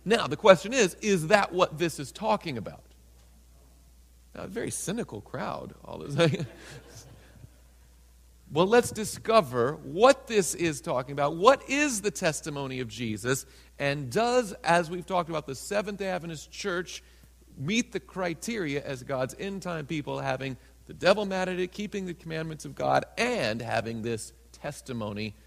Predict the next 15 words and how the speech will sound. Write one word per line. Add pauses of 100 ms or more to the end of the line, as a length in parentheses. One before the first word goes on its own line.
(180)
of
Jesus?
But
before
we
do
this
study, (340)
let's
begin
with
the
word
of
prayer.